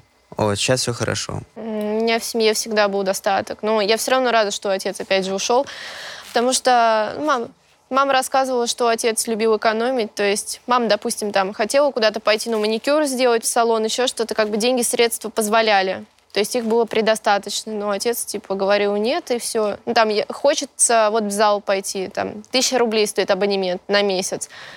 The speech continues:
Speaker 2: Но это как бы вообще ничто. Ну, все равно говорят: «Нет». Как бы куда эти деньги потом девались, я не знаю. В-, а, мы очень часто ездили за границу отдыхать.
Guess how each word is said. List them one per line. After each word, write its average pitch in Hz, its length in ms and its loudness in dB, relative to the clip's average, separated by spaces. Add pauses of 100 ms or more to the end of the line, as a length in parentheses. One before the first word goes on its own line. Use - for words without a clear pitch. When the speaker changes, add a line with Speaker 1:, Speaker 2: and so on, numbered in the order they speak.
(140)
Speaker 2:
Но 262 60 4
это 247 140 2
как 233 180 0
бы 226 100 0
вообще 226 340 2
ничто. 196 480 0 (500)
Ну, 220 180 0
все 269 160 0
равно 269 240 2
говорят: 208 400 2
«Нет». 185 280 -4 (380)
Как 254 180 4
бы 233 60 -4
куда 254 220 2
эти 254 180 -2
деньги 285 260 -2
потом 247 400 -2
девались, 233 580 0
я 220 180 0
не 220 200 0
знаю. 196 640 0 (920)
В-, 202 160 0
а, 247 600 2
мы 226 320 -4
очень 277 320 0
часто 254 340 0
ездили 214 800 2
за 208 120 -2
границу 214 500 0
отдыхать. 196 640 -4